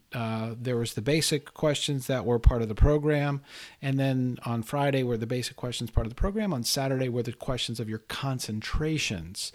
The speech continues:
And so you had to pick concentrations. And at the time I was in that program, there were, uh, four concentrations. You had to pick two.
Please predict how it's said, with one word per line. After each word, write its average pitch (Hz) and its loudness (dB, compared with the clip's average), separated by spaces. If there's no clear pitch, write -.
And 127 -2
so 127 2
you 127 0
had 160 -4
to 202 2
pick 139 2
concentrations. 123 -2
And 113 -4
at 135 -4
the - -14
time 151 -2
I 139 2
was 131 0
in 175 0
that 151 2
program, 123 2
there 120 4
were, 123 2
uh, 117 2
four 147 2
concentrations. 135 -2
You 123 0
had 120 0
to 113 -6
pick - 0
two. 113 0